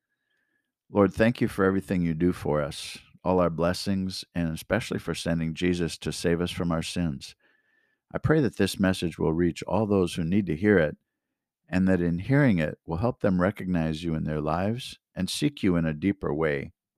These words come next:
find you, and believe. May everyone who already knows you, Lord,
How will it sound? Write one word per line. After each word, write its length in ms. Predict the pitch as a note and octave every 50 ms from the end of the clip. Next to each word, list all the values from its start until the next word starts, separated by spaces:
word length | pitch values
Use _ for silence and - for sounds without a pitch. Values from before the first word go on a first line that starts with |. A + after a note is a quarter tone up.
| _ _ _
find 300 | - B2 D3 C#3+ A2+ E2+
you, 260 | E2+ D2+ - - - - _ _ _ _ _ _ _ _ _
and 160 | - D#2+ D2+ C2+
believe. 500 | C#2 D#2 E2+ E2+ D2+ C#2 - - - - _ _ _ _ _ _ _ _ _ _ _ _ _ _ _ _ _ _ _ -
May 160 | - F#2+ F#2
everyone 440 | B2 C#3+ D#3+ C3+ A2+ G#2+ G#2 F#2+ F#2+
who 140 | A2+ G#2
already 480 | - - G2 G#2 G#2 G#2+ G#2+ G#2 G2 F#2
knows 460 | F2 F2 F2+ G2 A2 A2+ A2+ G#2+ F#2+
you, 320 | E2+ E2 D#2+ D#2+ D2+ D#2 - - -
Lord, 460 | C#2+ E2 E2 D#2+ D#2 D2+ D2 -